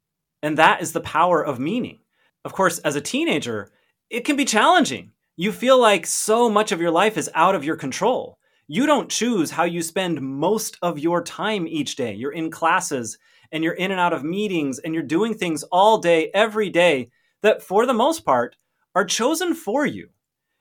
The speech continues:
And they're chosen for you because this helps you to develop that academic foundation that allows you to build yourself and become stronger and gives you discipline and all these other things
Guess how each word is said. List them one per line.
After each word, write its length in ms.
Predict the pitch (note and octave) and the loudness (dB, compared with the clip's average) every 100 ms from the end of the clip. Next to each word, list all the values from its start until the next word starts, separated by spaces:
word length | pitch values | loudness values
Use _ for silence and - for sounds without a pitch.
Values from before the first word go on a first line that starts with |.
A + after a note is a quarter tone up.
| _ | _
And 180 | F3+ G#3+ | 0 2
they're 80 | A3 | 0
chosen 360 | G#3 A3 A3+ | 2 0 0
for 220 | G#3 G3 G3+ | -2 0 0
you 160 | G3+ | -2
because 360 | F#3+ F3 F#3 D#3+ | -6 -4 -4 -4
this 180 | F3+ - | -8 -6
helps 300 | C3+ D#3 E3 | -6 -4 -2
you 120 | E3 | -2
to 120 | E3 | -2
develop 380 | D3 C#3 D#3 - | -4 0 0 0
that 260 | D3+ - _ C#3 | -2 -2 _ -12
academic 520 | C3 B2 C#3 C#3+ - | -10 -4 -2 -4 -6
foundation 720 | - G2+ A2 A#3+ - G#3 F#3 | -10 -6 -2 -2 0 -2 0
that 100 | D3+ | 0
allows 420 | C3 D3 F#3 E3 | 4 6 6 4
you 160 | D3+ C#3+ | -2 -4
to 220 | - B2+ | -4 -10
build 340 | G#2 E3 G3+ F3 | -4 0 0 0
yourself 400 | D#3+ D#3+ D3+ C3 | -2 0 0 -2
and 100 | A#2 | -10
become 260 | A#2 A3 | -6 -6
stronger 480 | G3 E3+ D#3 D3+ C#3+ | -4 -4 -4 -2 -4
and 200 | G2 F#2 | -4 -8
gives 200 | F#3+ F3+ | -8 -6
you 60 | D#3 | -6
discipline 400 | D3 C#3 C3+ B2 | -6 -8 -8 -6
and 100 | D3 | -2
all 140 | G#3 | 0
these 120 | D3 | -2
other 140 | C3 A2+ | -6 -4
things 340 | G3+ F#3+ | -4 -4